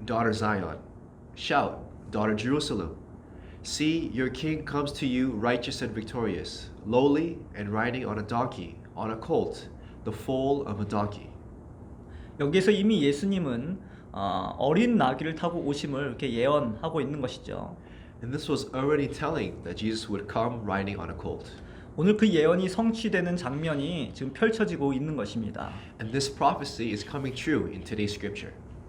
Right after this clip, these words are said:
Speaker 2: 자, 그렇게 예수님은 나귀 새끼를 타고 예루살렘 성으로 들어가고 있는 거예요.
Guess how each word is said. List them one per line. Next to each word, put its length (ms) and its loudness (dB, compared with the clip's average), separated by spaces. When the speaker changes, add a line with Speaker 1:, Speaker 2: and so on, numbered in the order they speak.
Speaker 2:
자, 120 0
그렇게 380 4
예수님은 580 2
나귀 400 6
새끼를 380 0
타고 500 2
예루살렘 540 2
성으로 580 0
들어가고 800 2
있는 240 2
거예요. 340 -2